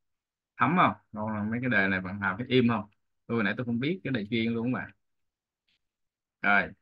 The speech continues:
cho nhiệt, cho phương trình nhiệt hóa học như thế này. Delta H âm,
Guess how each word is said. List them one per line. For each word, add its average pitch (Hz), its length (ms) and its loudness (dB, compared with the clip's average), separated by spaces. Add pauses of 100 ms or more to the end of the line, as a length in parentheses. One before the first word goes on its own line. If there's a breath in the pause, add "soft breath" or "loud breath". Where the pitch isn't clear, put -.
(140)
cho 147 260 4
nhiệt, 107 240 0 (220)
cho 135 260 0
phương 135 180 -4
trình 110 200 -4
nhiệt 101 220 -4
hóa 143 100 2
học 117 220 0
như 117 180 -2
thế 131 60 -2
này. 117 200 0 (220)
Delta 123 320 4
H 131 80 2 (180)
âm, 123 260 4